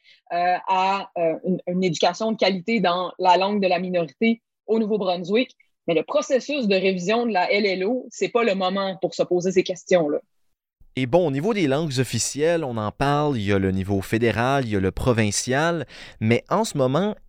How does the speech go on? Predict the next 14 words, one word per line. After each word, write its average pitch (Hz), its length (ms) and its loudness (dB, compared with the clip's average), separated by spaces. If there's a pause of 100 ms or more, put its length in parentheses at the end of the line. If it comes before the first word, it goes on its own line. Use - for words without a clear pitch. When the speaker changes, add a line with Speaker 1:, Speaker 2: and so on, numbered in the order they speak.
(120)
Speaker 2:
est-ce 147 280 2
qu'il 156 200 -4
y 196 80 2
a 240 80 6
des 156 240 0
trous - 340 2 (380)
au 113 120 2
niveau 113 360 2
de 120 120 -2
la 107 140 -2
légifération 131 1200 0
des 110 180 -2
lois 117 300 2
officielles ? 120 580 -2